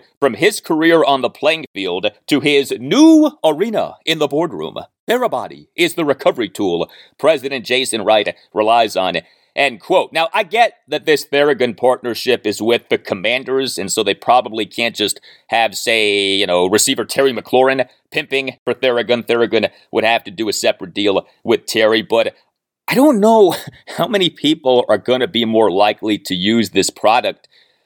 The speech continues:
because Jason Wright uses the product, or at least is endorsing the product. You know, Jason's approval rating isn't exactly sky high, okay? Fair or unfair, his approval rating ain't exactly sky high. And in fact, here are some of the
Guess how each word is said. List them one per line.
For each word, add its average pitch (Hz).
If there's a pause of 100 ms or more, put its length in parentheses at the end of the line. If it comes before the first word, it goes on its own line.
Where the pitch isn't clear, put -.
because 143
Jason 143
Wright 127
uses 104
the -
product, 95
or 110
at 104
least 110
is 104
endorsing 120
the 101
product. - (400)
You 151
know, 185
Jason's 226
approval 185
rating 101 (260)
isn't 208
exactly 208
sky 175
high, 151
okay? 123
Fair 247
or 254
unfair, 214
his 185
approval 196
rating 147 (240)
ain't 214
exactly 214
sky 185
high. 123 (240)
And 202
in 180
fact, 269 (180)
here 330
are 180
some 202
of 139
the 143